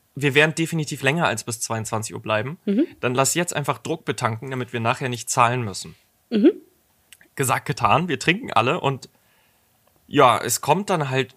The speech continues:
Speaker 1: zwanzig Uhr und wir sind schon jenseits von Gut und Böse. Und irgendwann ist es dann zweiundzwanzig Uhr und wir stehen dann so da mit ein paar anderen Leuten noch und die meinten so, ja, lasst einfach jetzt mal noch ein paar Shots trinken.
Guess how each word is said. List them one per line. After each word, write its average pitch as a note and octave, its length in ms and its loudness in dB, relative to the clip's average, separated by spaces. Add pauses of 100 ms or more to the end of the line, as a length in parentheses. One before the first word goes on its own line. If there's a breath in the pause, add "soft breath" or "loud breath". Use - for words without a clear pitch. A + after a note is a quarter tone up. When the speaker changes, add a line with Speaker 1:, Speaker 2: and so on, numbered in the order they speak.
Speaker 1:
zwanzig - 500 0
Uhr D3 180 4
und B2+ 160 -4
wir C3+ 140 0
sind C3 260 -4 (680)
schon B2 480 2
jenseits C#3+ 460 2
von B2+ 120 -6
Gut A2+ 140 -6
und A2 120 -6
Böse. A2+ 340 -4 (1000 soft breath)
Und D3 380 4
irgendwann F3 340 6
ist E3+ 120 -2
es F3 80 -4
dann F3+ 220 -2 (120)
zweiundzwanzig D#3+ 680 0
Uhr G3 160 6
und F3+ 80 2
wir D#3 80 -2
stehen D#3+ 220 -2
dann D3+ 120 0
so B2 120 -4
da E3 380 4
mit D#3 180 -2
ein C#3 100 -8
paar C3+ 160 0
anderen D#3+ 240 0
Leuten C#3+ 280 0
noch C#3 160 -2
und A#2+ 100 -8
die B2+ 80 -8
meinten C3+ 260 -6
so, A#2 140 -6
ja, B2 460 -4
lasst C3+ 300 -2
einfach B2 240 -4
jetzt A2+ 160 -8
mal F#2+ 160 -6 (180)
noch C3 200 0
ein B2 80 -6
paar A2+ 140 -6
Shots - 280 -4
trinken. - 320 -12